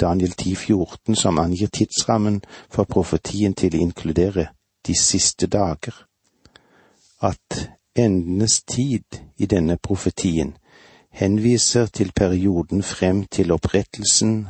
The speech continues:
av det messianske riket. Mikael står frem for oss her. Han er den eneste engelen som er gitt titelen erkeengel.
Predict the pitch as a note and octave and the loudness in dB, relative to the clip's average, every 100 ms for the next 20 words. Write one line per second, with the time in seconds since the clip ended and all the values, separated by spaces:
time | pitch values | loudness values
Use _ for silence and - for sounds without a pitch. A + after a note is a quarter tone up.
0 | - - E2+ D#2+ E2+ D#2+ E2 - _ - | -8 -4 -2 -2 -2 -2 -4 -10 _ -20
1 | _ _ - F2 F2 F2+ F#2 G2 - - | _ _ -4 0 2 2 2 2 0 0
2 | - - D#2 - - - - - - - | -4 -6 -8 -8 -16 -14 -16 -16 -20 -20
3 | - _ _ _ _ _ _ _ _ - | -20 _ _ _ _ _ _ _ _ -20
4 | - _ - _ _ - B2 - G2+ D#2+ | -20 _ -20 _ _ 0 0 2 0 0
5 | - - - - - F2+ - - G2+ G#2 | -2 -10 -8 -4 0 -2 -2 -2 0 2
6 | D#2 D2 - B1+ E2 - - - - - | 0 -6 -8 -4 -4 -4 -10 -16 -20 -20
7 | _ _ _ _ _ _ _ _ _ _ | _ _ _ _ _ _ _ _ _ _
8 | - - - F#2+ G#2 B2 C3+ B2 G#2 G#2+ | -20 -20 -6 0 4 4 4 4 4 2
9 | - A2+ G#2 F#2+ G#2 G2+ - F2 E2+ E2 | 2 2 4 2 2 2 2 2 2 0
10 | - - F#2 - - - G#2 - F2+ F#2 | -4 -4 -4 -2 -6 -2 -2 -2 0 0
11 | E2+ - G#2 - - - A#2 F#2 | 0 -4 -8 -8 -6 -4 -2 -6